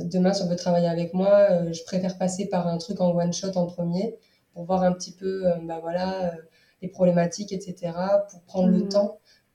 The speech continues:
Speaker 1: euh, et après, derrière, voir si je peux vraiment accompagner la personne, euh, sur, euh, sur un accompagnement.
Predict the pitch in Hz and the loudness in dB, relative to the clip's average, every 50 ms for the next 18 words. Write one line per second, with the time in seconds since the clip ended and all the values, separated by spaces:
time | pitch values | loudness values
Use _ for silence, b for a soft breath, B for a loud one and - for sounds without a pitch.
0 | _ 190 175 165 165 165 165 165 160 165 160 165 165 - 190 190 175 170 175 - | _ -2 0 0 0 -2 -4 -6 -8 -10 -12 -14 -10 -2 0 2 2 2 0 -2
1 | - 208 202 180 180 175 175 180 190 196 180 170 180 196 196 190 - - - - | -2 -2 0 2 2 2 2 2 0 0 0 -2 -2 -2 -4 -4 -8 -12 -10 -8
2 | 190 170 175 180 185 185 185 190 185 185 180 180 180 175 170 175 - 175 175 - | -2 0 2 2 2 0 0 -4 -4 -2 0 2 2 2 0 0 -2 -4 -4 -4
3 | - - 196 196 196 185 175 170 165 165 160 - b b b b b b _ - | -4 -4 -2 0 0 0 0 0 -2 -6 -10 -16 b b b b b b _ -18
4 | - - - 196 185 180 180 175 170 165 165 160 160 156 - - 180 175 175 175 | -16 -12 -6 -4 -2 0 0 0 0 -2 -2 -4 -6 -8 -8 -6 -2 0 2 2
5 | 175 175 175 175 - 180 170 170 170 170 170 175 190 214 - - | 2 2 0 0 0 0 0 0 0 0 0 0 -2 -2 -8 -12